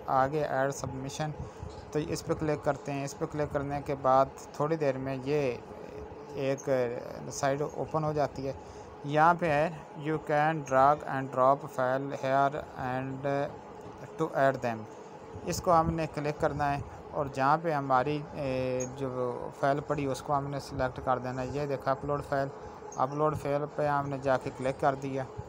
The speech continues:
उसके बाद वो जगह निकल आएगी जहाँ पे आप लोगों ने अपनी file रखी हुई है, वो निकल आएगी। उसको आपने देख लेना कहाँ पे रखी हुई है। जी,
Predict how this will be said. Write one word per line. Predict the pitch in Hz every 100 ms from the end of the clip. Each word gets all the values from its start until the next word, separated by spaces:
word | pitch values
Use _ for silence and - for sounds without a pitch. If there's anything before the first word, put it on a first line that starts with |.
| - - - - - - - - - - - - - - - - - - - - - - -
उसके | 147 -
बाद | 160 160 160 160 - - - 170 143
वो | 156
जगह | 165 160 156
निकल | 147 160 151
आएगी | 143 139
जहाँ | 143 139
पे | 143 151
आप | 139 143
लोगों | 139 143
ने | 143
अपनी | 135 - 143
file | 139 131 135
रखी | 127 120 147
हुई | 135 139
है, |
वो | 131 135 139
निकल | 135 127 135
आएगी। | 127 127 127
उसको | 123 - - 139
आपने | 127 123 127 120 120 120
देख | 127 123
लेना | 135 127 120
कहाँ | 120 117
पे | 117 123
रखी | 113 123
हुई | 113
है। | 117 - - - - - - - - -
जी, | 151 135 135 117